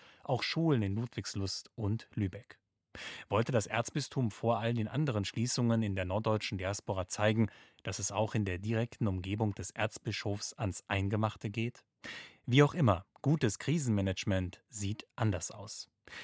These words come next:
Denn wie steht es mit der Transparenz gegenüber den Menschen, die Kirche sind und pastorale Räume mit Leben füllen sollen?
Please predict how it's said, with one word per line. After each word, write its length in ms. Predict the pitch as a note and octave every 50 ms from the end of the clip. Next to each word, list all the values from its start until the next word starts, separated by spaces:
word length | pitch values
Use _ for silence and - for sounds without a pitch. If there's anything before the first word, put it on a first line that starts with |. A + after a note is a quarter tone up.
| - - -
Denn 140 | A#2+ A#2 A#2
wie 120 | D#3 F#3
steht 260 | - - D#3+ F#3 F3
es 160 | - A#2+ - -
mit 220 | A2+ - - -
der 100 | A2 G2+
Transparenz 640 | - - G#2+ G#2 - - A2 G2+ A#2+ D#3+ E3 - -
gegenüber 400 | - G#2 F#2+ G#2 A2 A#2 A2 G#2
den 300 | G2 G2 A#2 C3+ D3+ C#3
Menschen, 480 | A2 G#2+ G#2+ A2+ A2+ - - D3+ D3 B2
die 100 | A2+ G#2
Kirche 460 | - - - A2+ G#2 G2+ - A2+ G2+
sind 380 | G2 B2 E3+ F#3 A#2+ F#2+ - -
und 180 | G2 F#2 -
pastorale 600 | - A2 G#2 - - G#2+ F#2 F#2+ G2+ A#2 A#2+ G#2+
Räume 500 | F#2+ F2 F#2 F#2+ G2+ G#2+ A2 A2+ G#2+ G2 - _ _ _ _
mit 160 | A2 G2 -
Leben 360 | A2 B2+ D#3 D#3+ D#3 C#3 G#2+
füllen 340 | - - G2+ F#2 F2 F2 E2+
sollen? 300 | F2+ F#2 F2+ F#2+ F#2+